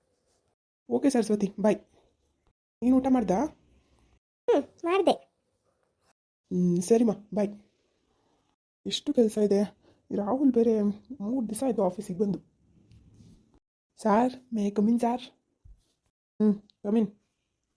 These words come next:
Speaker 1: "sar, tumba thank you sar." "oh, nino?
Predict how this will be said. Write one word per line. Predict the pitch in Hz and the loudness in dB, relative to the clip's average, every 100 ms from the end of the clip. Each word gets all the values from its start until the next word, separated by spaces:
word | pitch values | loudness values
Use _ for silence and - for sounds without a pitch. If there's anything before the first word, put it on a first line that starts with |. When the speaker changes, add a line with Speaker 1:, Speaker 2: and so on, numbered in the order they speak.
| _ _ _ _ _ _ _ _ _ | _ _ _ _ _ _ _ _ _
Speaker 1:
"sar, | - 180 180 185 - _ _ _ | -6 -4 -2 -2 -6 _ _ _
tumba | 180 175 | -2 0
thank | 185 185 180 | 0 -2 -4
you | 202 | -4
sar." | 202 202 - _ _ _ _ _ - - - - - _ _ _ | -2 -2 -6 _ _ _ _ _ -20 -20 -20 -20 -20 _ _ _
"oh, | 180 180 202 233 - 185 | -2 0 2 0 -2 -6
nino? | 190 233 233 | -2 2 2